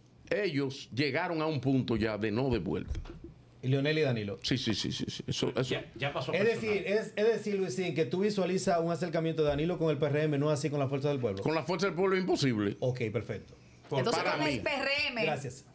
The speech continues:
Speaker 4: Con el P R M sí tú lo visualizas.
Speaker 1: No, desde que tú no te alíes con la Fuerza del Pueblo, ya te está aliando
Speaker 2: Con,
Speaker 1: implícitamente.
Speaker 2: solamente con el P R M.
Speaker 1: Porque si va todo el mundo solo, todo el mundo sabe lo que va a pasar.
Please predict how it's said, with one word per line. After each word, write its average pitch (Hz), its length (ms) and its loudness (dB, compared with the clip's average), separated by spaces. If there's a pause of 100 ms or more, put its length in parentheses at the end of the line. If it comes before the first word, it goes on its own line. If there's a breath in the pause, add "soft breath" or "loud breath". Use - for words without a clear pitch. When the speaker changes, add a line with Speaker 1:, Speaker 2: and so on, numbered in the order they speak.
(200)
Speaker 4:
Con 233 140 2
el 226 60 -4
P 240 60 -2
R 240 120 0
M 277 140 -4
sí - 140 -2
tú 277 120 0
lo 269 100 0
visualizas. 233 400 2
Speaker 1:
No, 277 80 -2
desde 208 260 0
que 208 100 -4
tú 233 160 0
no 247 140 2
te 240 120 2
alíes 233 380 2
con 226 200 0
la 220 100 4
Fuerza 220 280 2
del 233 80 0
Pueblo, 240 240 4
ya 208 200 0
te 220 100 0
está 214 180 0
aliando 208 420 0
Speaker 2:
Con, 170 80 2
Speaker 1:
implícitamente. 190 600 0
Speaker 2:
solamente 214 300 -2
con 170 200 -2
el 151 60 -4
P 160 100 0
R 156 240 0
M. - 100 2
Speaker 1:
Porque 180 180 0
si 190 120 0
va 196 180 2
todo 247 120 4
el 226 60 -2
mundo 226 260 0
solo, 190 320 0
todo 190 100 2
el 165 80 2
mundo 175 160 4
sabe 170 180 2
lo 165 80 2
que 160 60 2
va 160 80 4
a 160 40 0
pasar. 196 340 0